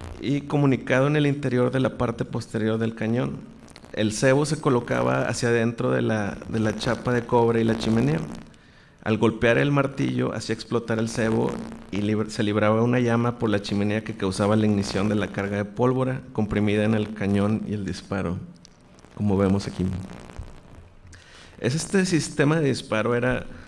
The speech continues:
más seguro y eficaz que el de la llave de pedernal, incluso en condiciones atmosféricas adversas, y aunque no mejora la cadencia de disparo, sí se asegura que el noventa por ciento de los intentos de disparo van a ser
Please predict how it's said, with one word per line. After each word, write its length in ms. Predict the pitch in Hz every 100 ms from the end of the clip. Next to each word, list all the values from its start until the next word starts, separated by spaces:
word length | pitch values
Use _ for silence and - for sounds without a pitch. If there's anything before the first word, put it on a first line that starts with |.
| - - -
más 260 | 127 120 131
seguro 380 | 139 123 120
y 60 | 123
eficaz 520 | 117 101 - 95 110
que 120 | -
el 80 | 113
de 80 | 113
la 140 | 104
llave 340 | 101 101 101 110
de 80 | 104
pedernal, 640 | 107 101 101 104 107 - - -
incluso 380 | 110 107 120 151
en 60 | 143
condiciones 540 | 135 120 117 120 123
atmosféricas 720 | 123 110 - 110 110 - 120
adversas, 640 | 101 107 101 120 117 - - -
y 100 | 107
aunque 240 | 107 107
no 80 | 120
mejora 360 | 156 160 156 156
la 180 | 151 156
cadencia 340 | 123 120 139
de 80 | 120
disparo, 480 | 113 - 117 117 - - - - -
sí 140 | -
se 120 | 117 143
asegura 420 | 135 123 127 127
que 80 | 113
el 120 | 95
noventa 400 | 101 117 123 -
por 240 | - 113
ciento 480 | - 117 113 113 120
de 60 | 113
los 240 | 104 -
intentos 460 | 98 110 107 120 113
de 100 | 101
disparo 440 | 101 - 104 107
van 180 | 110 110
a 60 |
ser 320 | 107 98 98